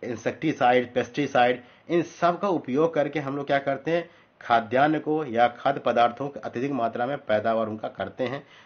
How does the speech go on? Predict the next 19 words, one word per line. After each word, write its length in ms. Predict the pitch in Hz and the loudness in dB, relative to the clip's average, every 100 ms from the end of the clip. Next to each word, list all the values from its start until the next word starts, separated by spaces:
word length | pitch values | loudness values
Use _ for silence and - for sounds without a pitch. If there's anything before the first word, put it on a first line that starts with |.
| _ | _
जिससे 340 | 110 120 - 156 | -10 -6 -4 -2
कि 240 | 156 175 - _ - | -2 -4 -6 _ -8
हमारे 320 | 110 113 117 | -2 0 0
देश 300 | 110 120 139 | -2 -4 -4
की 140 | 139 117 | -6 -6
जनता 320 | 107 107 131 | -4 -2 -2
को, 280 | 127 156 165 | -2 -4 -6
सभी 500 | - - 117 127 190 | -8 -4 -4 -4 -6
को 260 | 123 95 92 _ _ _ _ _ | -4 -6 -8 _ _ _ _ _
स्वस्थ 580 | - 175 175 - - - | 0 4 4 4 -12 -2
और 280 | 123 - - | 0 0 0
अच्छा 280 | - - | -2 0
पोषक 440 | 175 - 123 185 180 | 0 -2 -2 -2 -2
पदार्थ 320 | 117 123 120 117 | 0 0 0 -6
युक्त 360 | 151 151 147 - _ - | -8 -6 -10 -12 _ -18
भोजन 260 | 98 113 151 | -6 -4 -4
प्राप्त 480 | 165 - 104 98 - | -6 0 0 0 -6
हो 60 | |
सके। 280 | 90 98 87 | -16 -16 -18